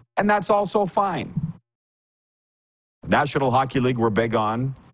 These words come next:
We're big on the N F L at times and really big on the Canadian Football League, which is my second point,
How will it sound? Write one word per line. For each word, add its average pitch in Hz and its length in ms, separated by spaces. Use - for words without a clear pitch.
We're - 100
big 131 240
on 127 160
the 127 120
N 127 120
F 123 180
L 127 180
at 123 120
times 117 560
and 110 120
really 127 220
big 120 220
on 120 120
the 117 100
Canadian 110 420
Football 95 540
League, 85 260
which 104 260
is 104 140
my 110 140
second 117 460
point, 95 440